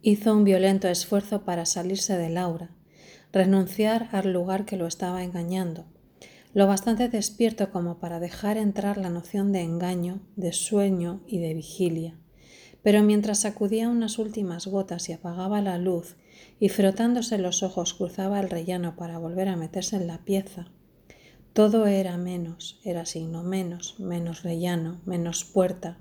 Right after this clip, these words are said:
menos luz, menos cama, menos maga.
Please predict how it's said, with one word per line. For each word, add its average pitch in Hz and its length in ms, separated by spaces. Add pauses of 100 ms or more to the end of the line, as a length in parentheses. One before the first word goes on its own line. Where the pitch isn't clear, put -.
menos 175 500
luz, 165 340 (380)
menos 180 440
cama, 170 500 (480)
menos 175 400
maga. 170 460